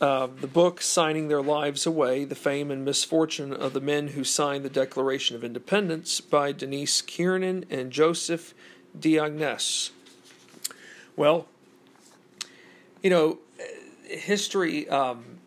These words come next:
in general, I should say, um, based off of what I've learned from the thirteen colonies, if I had to pick two that I've probably learned the most about, it's been Virginia and Massachusetts.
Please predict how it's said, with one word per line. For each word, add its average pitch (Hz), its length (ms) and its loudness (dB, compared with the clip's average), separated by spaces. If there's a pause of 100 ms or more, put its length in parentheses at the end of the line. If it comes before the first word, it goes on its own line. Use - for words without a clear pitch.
in 131 160 -8
general, 147 420 0
I 135 80 -2
should 131 220 -8
say, 143 420 2
um, 131 380 -2 (340)
based 143 300 2
off 147 200 2
of 131 220 -16
what 139 160 2
I've 135 340 -2 (120)
learned 147 420 -2
from 135 200 -8
the 123 40 -16
thirteen 135 480 -4
colonies, 135 760 -2
if 131 140 -6
I 131 120 0
had 135 100 0
to - 60 -12
pick - 280 -8
two 156 400 2
that 131 300 -4 (520)
I've 143 220 -2
probably 143 260 0
learned 143 220 -4
the 135 60 -8
most 139 320 -2
about, 156 420 2
it's - 220 -10
been 135 320 -6 (180)
Virginia 139 540 -2
and 127 120 -12
Massachusetts. - 1080 -4